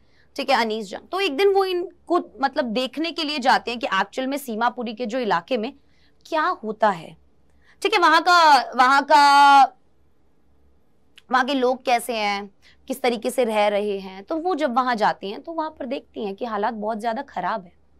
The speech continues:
राइट, कि भाई घर जो है वो कच्चे हैं, ना सीवेज है, ना ड्रेनेज है, ना साफ पीने का पानी है,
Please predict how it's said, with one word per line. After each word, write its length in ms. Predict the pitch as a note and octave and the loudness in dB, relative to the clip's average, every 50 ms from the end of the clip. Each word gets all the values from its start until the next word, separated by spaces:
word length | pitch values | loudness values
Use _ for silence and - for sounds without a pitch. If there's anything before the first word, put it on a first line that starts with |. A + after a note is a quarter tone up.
| _ _ _ _ _ _ _ _ _ _ _ _ _ _ - | _ _ _ _ _ _ _ _ _ _ _ _ _ _ 0
राइट, 240 | C#4 D#4 E4+ - - | 0 0 0 0 -2
कि 80 | D#4 | -2
भाई 160 | C4 C#4 C#4+ | -2 0 0
घर 280 | C4+ G#3+ G#3 A3 A#3 A#3+ | -2 -2 0 2 2 2
जो 140 | B3+ G#3+ B3+ | 2 0 -2
है 140 | A#3+ A#3 A3+ | -2 -2 -4
वो 120 | G#3+ A#3+ | -4 -4
कच्चे 460 | A#3 - B3 A#3 - - - C4 A#3+ | -4 -4 -4 -4 -4 -8 -8 -8 -6
हैं, 240 | A3+ A3+ G#3+ G#3+ A3 | -6 -6 -6 -6 -6
ना 100 | A3+ A#3 | -6 -8
सीवेज 460 | A3+ - C4+ B3 A3+ A#3 A#3+ G#3+ G#3 | -8 -8 -8 -6 -4 -4 -4 -4 -4
है, 100 | A#3+ G#3+ | -4 -4
ना 100 | G#3+ G#3+ | -4 -6
ड्रेनेज 420 | G#3 F#3+ A3+ A#3 A#3 A3+ A3+ G3 A3 | -6 -6 -6 -6 -6 -8 -8 -6 -6
है, 80 | G#3+ | -6
ना 100 | G#3 G#3+ | -6 -8
साफ 320 | G#3+ - A3+ G#3+ A3 G#3+ _ | -8 -4 -4 -4 -4 -4 _
पीने 220 | - A3+ G#3+ G#3+ G#3+ | -10 -10 -8 -8 -6
का 120 | G3+ G#3+ | -6 -6
पानी 460 | G#3 - A3 G#3+ G#3+ A3 A3+ A3+ G#3+ | -4 -4 -4 -6 -6 -6 -8 -10 -10
है, 240 | G#3+ G3+ G3 F#3+ G3 | -10 -8 -8 -10 -12